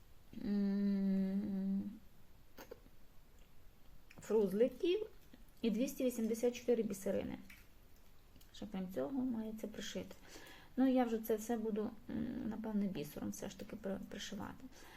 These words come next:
Так, що тут по кольорах? По кольорах тут є, зараз Скажу по кольорах,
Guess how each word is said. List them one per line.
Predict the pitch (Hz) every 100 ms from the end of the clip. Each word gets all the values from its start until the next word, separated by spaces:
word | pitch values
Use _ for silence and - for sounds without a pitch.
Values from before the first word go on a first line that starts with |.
| - - -
Так, | 220 208
що | - 262
тут | 254 240
по | - 226
кольорах? | 226 233 233 247 294 330 -
По | 233
кольорах | 226 226 233 254 269 -
тут | - 214 240
є, | 233 254 262 262 - - - - - - - - - - 247
зараз | 226 214 214
Скажу | 214 - 214 214 254 277 -
по | 233
кольорах, | 233 226 220 214 226 240